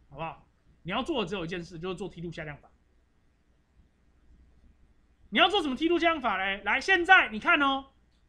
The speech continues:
，X one跟 Y 的关系是不是一个二次式的关系？二次式的关系照道理是不能被罗-，线性方程式解决的，对不对？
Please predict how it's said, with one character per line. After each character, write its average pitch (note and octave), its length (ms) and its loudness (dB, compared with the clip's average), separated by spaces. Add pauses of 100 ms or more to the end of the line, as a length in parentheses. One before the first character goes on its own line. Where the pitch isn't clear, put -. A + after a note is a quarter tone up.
(120)
，X - 260 -2
one D#4 380 6
跟 D4 320 2 (160)
Y C#4+ 260 2
的 C#4 120 -2
关 B3 260 -2
系 A#3+ 220 -8
是 C4 160 -12
不 B3 80 -8
是 B3+ 160 -10
一 A3+ 80 -8
个 G#3 120 -6
二 A3+ 280 -4
次 G#3+ 240 -16
式 G#3+ 180 -16
的 E3+ 100 -8
关 D#3+ 240 -12
系？ C#3+ 320 -20 (1800)
二 E4 240 10
次 D4 200 -10
式 C#4 200 -12
的 A3+ 100 -2
关 A3 260 -6
系 G#3+ 220 -12
照 G#3+ 260 -8
道 F#3 260 -6
理 B2+ 100 -16 (720)
是 A#3+ 120 -10
不 D#4+ 280 -4
能 F3+ 240 -4
被 G3 360 -4 (1200)
罗-， F#3+ 280 -10
线 A#3 220 -4
性 G#3 180 -6 (140)
方 G3+ 180 -10
程 F3+ 160 -10
式 F#3 160 -14
解 D3+ 160 -16
决 A#2+ 200 -20
的， B2 60 -18
对 D3+ 100 -12
不 D3 60 -12
对？ D3 200 -10